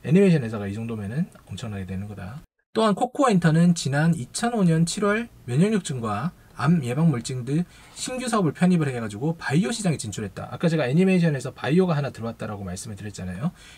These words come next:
이에 코코 엔터의 주가는 두 달 전인 오월 십 일부터 팔월 십 일까지 이백육십 퍼센트 급등을 했다라고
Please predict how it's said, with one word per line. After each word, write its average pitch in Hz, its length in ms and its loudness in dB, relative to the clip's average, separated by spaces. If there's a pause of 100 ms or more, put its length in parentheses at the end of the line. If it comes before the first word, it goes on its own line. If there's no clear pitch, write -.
이에 196 320 4 (220)
코코 - 280 -4
엔터의 175 260 2
주가는 160 520 0
두 - 160 -10
달 185 200 6
전인 151 260 2
오월 139 260 4
십 196 180 0
일부터 127 460 -2 (240)
팔월 226 240 4
십 220 160 -4
일까지 190 540 -2 (320)
이백육십 220 580 0
퍼센트 156 600 -2
급등을 104 580 -10
했다라고 95 960 -8